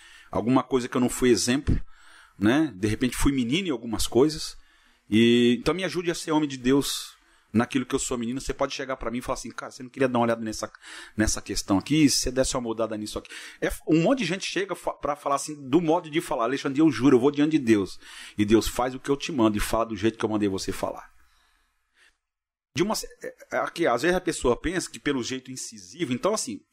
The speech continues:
eu acho interessante que o pastor Silas, eles aplaudem a mensagem do pastor Silas.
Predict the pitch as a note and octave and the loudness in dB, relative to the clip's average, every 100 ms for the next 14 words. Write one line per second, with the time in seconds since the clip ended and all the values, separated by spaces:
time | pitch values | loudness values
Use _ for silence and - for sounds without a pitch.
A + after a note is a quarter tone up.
0 | _ A#2+ - E3+ A#2 G#2 E3+ F3 D#3 C#3+ | _ -8 -8 -2 0 2 0 0 0 -2
1 | - B2+ - E3+ E3 G#2+ B2 B2+ F3 C#3+ | -4 -6 -6 -6 -4 -2 -2 -4 -2 -2
2 | D3 C#3+ D3 C3 C#3 B2+ - A#2+ - G2+ | -2 -4 -4 -4 -4 -6 -4 -4 -6 -14
3 | D#2 | -18